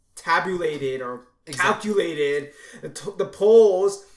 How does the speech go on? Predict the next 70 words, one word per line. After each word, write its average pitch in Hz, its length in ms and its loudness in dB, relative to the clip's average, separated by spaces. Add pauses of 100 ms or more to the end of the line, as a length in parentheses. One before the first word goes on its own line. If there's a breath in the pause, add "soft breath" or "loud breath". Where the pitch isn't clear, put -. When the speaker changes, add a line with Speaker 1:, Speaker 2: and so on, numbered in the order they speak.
(280 soft breath)
Speaker 1:
that's 147 180 -8
when 151 80 -8
they 123 100 -8
close. 127 580 -10
Speaker 2:
Hopefully 226 320 -6
we 208 100 -8
get 202 140 -4
a, 165 380 -4
I 170 60 -10
get 180 160 -6
a 170 40 -4
half 170 340 -6
day 185 220 -6
to 185 100 -18
go 165 120 -10
vote. 196 320 -14 (880)
Speaker 1:
Is 131 120 -12
that, 151 180 -4
is 143 120 -8
that 139 120 -6
a 135 40 -12
thing? 180 320 -12
Will 131 160 -18
you 117 80 -16
get 123 120 -10
a 117 40 -14
half 123 200 -14
day? 143 180 -12
Speaker 2:
I, 117 280 -18
I - 40 -12
don't 127 80 -12
know. 117 60 -16
I'm 113 120 -16
just, 131 200 -16
I'm 123 80 -20
just, - 260 -20
I'm - 80 -20
just 180 180 -16
saying. 214 200 -8 (100)
I - 60 -10
don't 147 120 -8
know, 127 120 -8
man. 110 200 -14
I 110 60 -16
don't 113 120 -14
know. 110 100 -18 (440)
But 240 160 0
let 277 80 -2
me 294 80 4
ask 262 160 4
you 226 60 -4
a - 20 -12
question 190 260 -6
before 151 200 -12
we 135 60 -8
get - 80 -14
started. 113 280 -16
Speaker 1:
Yeah. 147 200 -4 (640)
Speaker 2:
Will 156 140 -12
you 147 140 -10
be 139 100 -10
voting? 143 280 -8 (560)
Speaker 1:
Of - 60 -20
course. 262 400 -6 (280)
Speaker 2:
Good, 123 200 -16
good, 117 200 -18
good. 113 180 -20 (600)
Speaker 1:
Why 131 100 -10
wouldn't 151 320 -6
I? 110 120 -14